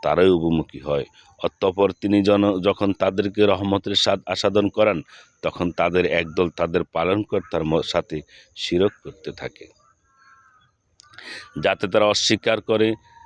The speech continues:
যা আমি তাদেরকে দিয়েছি। অতএব মজা লুটে নাও, সত্তরই জানতে পারবে। আমি কি তাদের কাছে এমন কোনো দলিল নাজিল করেছি যে তাদেরকে আমার শরিক করতে হ-,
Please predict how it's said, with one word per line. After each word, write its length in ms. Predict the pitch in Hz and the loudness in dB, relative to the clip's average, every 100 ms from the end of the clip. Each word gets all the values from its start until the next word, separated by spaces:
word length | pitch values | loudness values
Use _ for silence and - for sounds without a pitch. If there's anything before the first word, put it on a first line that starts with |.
| - _ _ _ - 78 | -20 _ _ _ -12 -2
যা 220 | 104 104 | 0 0
আমি 280 | 101 110 104 | 0 -2 -2
তাদেরকে 480 | 101 101 101 - | -2 -2 -2 -2
দিয়েছি। 460 | 90 120 123 - - - _ | 0 2 0 -4 -10 -20 _
অতএব 360 | 90 87 95 92 - _ 80 | -4 2 2 2 -4 _ -4
মজা 300 | 92 90 95 | -2 0 0
লুটে 280 | 95 92 92 | 0 0 0
নাও, 260 | 92 90 90 - | 0 -2 -6 -14
সত্তরই 540 | - 95 - 120 123 | -4 -4 -2 -4 -2
জানতে 400 | 80 73 69 85 | 0 -4 -4 -6
পারবে। 340 | 78 67 - _ _ _ _ _ _ _ _ _ _ _ _ _ _ _ | -4 -6 -8 _ _ _ _ _ _ _ _ _ _ _ _ _ _ _
আমি 240 | - 95 101 | -4 -2 -2
কি 160 | 113 | -2
তাদের 380 | 98 104 104 104 | 0 0 2 0
কাছে 360 | 104 107 117 110 | 0 -2 0 0
এমন 320 | 95 107 110 104 | 0 0 0 0
কোনো 260 | 113 107 | -2 0
দলিল 380 | 98 104 107 104 | 2 4 4 4
নাজিল 280 | 104 104 104 | 2 0 -4
করেছি 520 | - 107 123 131 90 - _ 80 | 0 0 2 0 -2 -6 _ -6
যে 140 | 87 | -4
তাদেরকে 540 | 82 87 90 95 - | -2 -4 -2 -4 -4
আমার 320 | 76 92 92 95 - _ _ - | -2 0 2 0 -4 _ _ -8
শরিক 440 | - - 92 95 - | -4 0 2 2 0
করতে 300 | 101 90 - | -6 -6 -4
হ-, 100 | 98 | -4